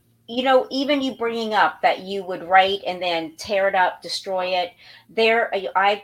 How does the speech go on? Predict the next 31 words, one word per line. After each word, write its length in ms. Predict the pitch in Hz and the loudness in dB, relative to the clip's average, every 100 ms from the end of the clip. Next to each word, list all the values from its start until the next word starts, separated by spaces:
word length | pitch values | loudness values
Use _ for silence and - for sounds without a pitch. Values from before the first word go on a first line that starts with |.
| - | -12
started 400 | - 202 196 190 | -4 -2 -2 -2
journaling 600 | 190 190 180 185 180 190 _ _ - | -4 -4 -2 -4 -4 -8 _ _ -8
when 180 | 190 - | -6 -2
I 220 | 175 180 | 0 0
was, 720 | 180 185 175 170 170 - - _ _ _ - | 0 0 2 2 -2 -8 -14 _ _ _ -10
um, 280 | 175 165 - | -6 -4 -6
in 140 | - 180 | -8 -8
high 260 | - 233 | -2 -2
school, 520 | 240 - 240 220 214 | -2 -2 0 2 2
college, 880 | 214 220 214 208 208 208 208 202 - - - | -2 0 2 4 2 0 0 -4 -12 -14 -8
and 100 | 202 | 0
I 120 | 202 | 0
used 280 | 208 220 - | 0 -4 -8
to 60 | 208 | -10
save 540 | - 339 330 220 180 - - | -4 2 2 2 -4 -8 0
all 200 | 196 214 | 2 2
of 80 | 202 | 0
my 180 | 180 | -2
journals. 600 | 175 247 247 214 151 147 - | -2 -2 0 0 -2 -4 -6
And 140 | 185 | -4
it's 180 | 196 - | -6 -6
wh-, 200 | 202 - - - | -12 -10 -14 -10
especially 440 | 196 - 302 294 | -8 -2 -2 0
when 120 | 240 220 | 0 0
I 80 | |
entered 320 | - 196 190 - | 0 -2 -4 -2
therapy 440 | 170 185 233 214 | 0 -2 -2 -4
at 60 | 190 | -4
age 280 | 175 - - | -8 -12 -16
twenty-one, 720 | - 208 202 180 175 180 214 - - - - | -12 -8 -8 -6 -2 -2 -4 -14 -20 -8 2
I 280 | 190 185 | 4 4